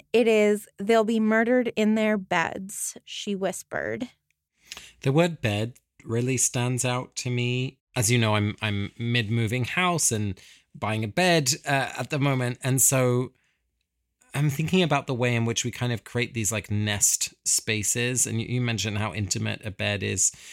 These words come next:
Speaker 2: you know, because we're so vulnerable when we're asleep. And I'm, I'm just thinking of the ways in which I might feel extra safe in my bed.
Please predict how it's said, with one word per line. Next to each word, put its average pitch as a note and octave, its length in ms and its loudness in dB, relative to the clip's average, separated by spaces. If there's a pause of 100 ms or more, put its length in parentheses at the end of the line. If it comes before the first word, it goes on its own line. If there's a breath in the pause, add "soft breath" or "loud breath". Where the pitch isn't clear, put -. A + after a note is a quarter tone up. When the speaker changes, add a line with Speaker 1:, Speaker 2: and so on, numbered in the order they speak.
(140 loud breath)
Speaker 2:
you C#3+ 60 0
know, C3 80 2
because A2 220 0
we're A#2+ 80 2
so B2+ 180 4
vulnerable A2+ 580 0
when F#2+ 160 0
we're G2 140 -2
asleep. G#2 520 0 (340 loud breath)
And A#2+ 100 -2
I'm, B2 180 -2
I'm A#2 200 -2
just C3+ 180 -4
thinking C#3+ 320 -2
of - 300 -6 (240)
the A#2+ 100 -6
ways A#2+ 500 0
in A2 200 -2
which A2 280 -4
I G#2 120 -4
might G#2 300 -2
feel G2+ 420 -4
extra - 340 -8
safe F#2 480 -2
in F#2+ 160 -4
my F2 160 -4
bed. E2 460 -6